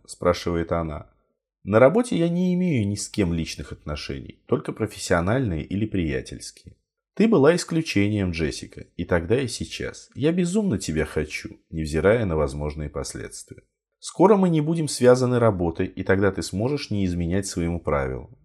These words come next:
говорит она мне. "Я уже изменил ему, целуя и лаская тебя. То, что у нас до сих пор не было секса, сути не меняет, и если ты считаешь это большой разницей, я уважаю твоё решение.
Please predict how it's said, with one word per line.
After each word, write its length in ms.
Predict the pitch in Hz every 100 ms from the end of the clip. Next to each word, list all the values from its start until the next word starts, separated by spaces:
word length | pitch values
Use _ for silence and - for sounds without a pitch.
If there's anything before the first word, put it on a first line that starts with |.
| _
говорит 340 | 73 71 87
она 220 | 73 71 64
мне. 280 | 60 - - _ _ _ _
"Я 220 | - 139
уже 220 | 165 175
изменил 400 | 165 165 160 202
ему, 440 | 139 85 69 - _ _ _
целуя 500 | - 101 98 117 120
и 80 | 92
лаская 540 | 78 73 - 76 76
тебя. 460 | 76 78 71 - - _ _
То, 140 | - 165
что 220 | - 147
у 40 |
нас 200 | 131 143
до 100 | 131
сих 220 | 117 117 -
пор 180 | 127
не 140 | 113 110
было 200 | 104 98
секса, 480 | - - - - 98
сути 320 | - 190 196
не 160 | 175
меняет, 640 | 165 160 123 80 62 - _
и 80 | 98
если 280 | 92 - 90
ты 140 | 90
считаешь 640 | - - - 90 78 - -
это 180 | -
большой 440 | 71 78 78 76 71
разницей, 560 | 101 202 202 196 - 92
я 180 | 85
уважаю 540 | 80 76 76 76 110 131
твоё 320 | 78 73 76
решение. 600 | 76 - - 55 -